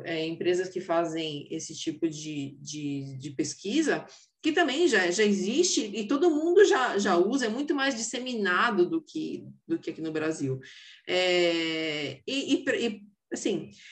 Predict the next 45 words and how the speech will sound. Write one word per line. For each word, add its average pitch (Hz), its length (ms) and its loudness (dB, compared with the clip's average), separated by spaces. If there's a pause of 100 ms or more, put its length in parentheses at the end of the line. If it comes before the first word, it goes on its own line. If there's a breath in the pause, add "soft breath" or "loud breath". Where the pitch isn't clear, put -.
(200 loud breath)
a-, - 260 4
até 320 200 4
o 370 100 4
México, 214 640 2
né, 185 140 0
quando 202 120 0
a - 20 2
gente 202 100 0
fala 202 160 0
de 202 80 4
América 190 320 2
Latina, 185 800 -4
a 170 80 -2
gente 175 400 -4
tem 180 180 -2
a 170 120 -2
Festas 180 420 -4
México, 180 500 -6
que - 140 -4
ela 208 140 2
tem 220 320 -2
um, 202 520 -2
uma 190 200 -6
performance, 202 1040 -2 (420 loud breath)
é, 180 160 2
muito 254 260 2
mais 427 140 2
arrojada 247 560 4
do 233 100 0
que, 196 220 2
do 180 140 0
que - 100 -2
aqui 190 80 0
no 175 140 0
Brasil, 180 500 0
porque 277 500 -4
eu 233 120 0
acho 247 160 0
que 254 40 -2
até 262 140 0
por 302 160 -2
influência 320 720 2
dos 233 100 2
Estados 208 360 0
Unidos, 180 560 -2